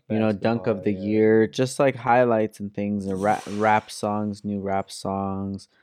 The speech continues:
Speaker 1: Oh, there's a good one, actually. Um, it's actually pretty sad, dude. I feel bad for the kid. Um, he, uh, where's it at?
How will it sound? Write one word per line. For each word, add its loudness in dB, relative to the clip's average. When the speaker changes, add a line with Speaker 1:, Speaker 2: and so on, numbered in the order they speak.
Speaker 1:
Oh, 8
there's 4
a 0
good 2
one, -2
actually. -6
Um, -10
it's -8
actually 0
pretty -2
sad, -2
dude. -2
I -2
feel -2
bad -2
for -10
the -6
kid. -10
Um, -8
he, -2
uh, -4
where's -10
it -4
at? -4